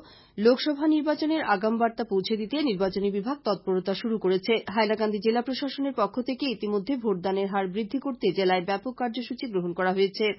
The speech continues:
গতকাল এসভিপ সেলের পক্ষ থেকে অতিরিক্ত আয়ুক্ত পূজা দাওলাগাপুর নেতৃত্বে এক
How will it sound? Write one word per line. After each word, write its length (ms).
গতকাল 460
এসভিপ 420
সেলের 340
পক্ষ 220
থেকে 260
অতিরিক্ত 400
আয়ুক্ত 300
পূজা 360
দাওলাগাপুর 680
নেতৃত্বে 460
এক 200